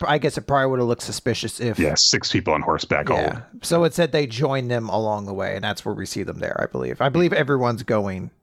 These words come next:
Speaker 1: essentially to, uh, Kyo.
Speaker 2: Yeah. Um, and yeah, we get this thing, you know, which, like, we see, like, the,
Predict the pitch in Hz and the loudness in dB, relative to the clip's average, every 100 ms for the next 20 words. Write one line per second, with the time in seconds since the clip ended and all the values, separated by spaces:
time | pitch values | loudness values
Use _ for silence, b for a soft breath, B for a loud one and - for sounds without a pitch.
0 | _ _ 110 - 95 90 90 85 - 95 | _ _ -8 -6 -8 -6 -8 -8 -6 -6
1 | 98 - - 92 104 - - - - - | -6 -8 -4 0 0 -2 -6 -6 -6 -8
2 | _ _ _ _ - - - _ - b | _ _ _ _ -6 -6 -14 _ -20 b
3 | b b b b b b b b _ _ | b b b b b b b b _ _
4 | 92 98 104 110 113 110 110 110 208 233 | 2 4 4 4 4 2 2 4 4 4
5 | - 92 104 104 110 98 113 110 110 101 | 0 0 2 2 0 0 2 4 4 2
6 | 87 85 82 78 - 82 82 82 - 87 | 0 0 0 -2 0 0 2 2 2 2
7 | 90 85 87 85 | 4 2 0 -4